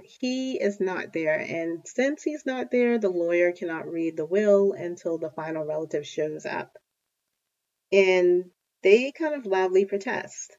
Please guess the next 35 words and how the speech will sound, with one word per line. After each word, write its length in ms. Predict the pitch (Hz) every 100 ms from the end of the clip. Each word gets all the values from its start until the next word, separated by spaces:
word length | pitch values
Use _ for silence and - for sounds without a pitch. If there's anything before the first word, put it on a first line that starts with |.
| _
you 100 | 196
know, 180 | 170 165
"Hey, 260 | 202 247
I 140 | 185 170
can't 320 | - 185 -
stay 180 | - 170
here 220 | 196 165
very 300 | 160 160 160
long. 520 | 156 208 226 208 214
How 200 | 208 165
long 320 | 175 175 185
do 80 | 180
we 100 | 170
have 160 | 170 -
to 80 | -
wait? 380 | 180 220 214 -
I've 220 | 160 165
got 220 | 170 165 -
to 80 |
get 160 | 165 151
back 220 | 160 147
to 80 | -
work," 380 | 160 214 208 202 _
you 140 | 220 208
know, 280 | 165 160 165 _ _ _ _ _ _ _ _
typical 460 | 285 285 269 240
shit. 320 | 226 - 277 -
We, 200 | 180 202
we 420 | 170 190 202 190 - -
were 140 | 175
here, 520 | 160 277 254 180 196 240 _ _ _ _ _ _ _ _ -
we're 140 | 185
invited 380 | 165 202 277 262
here, 320 | 190 170 180
but, 280 | 175 156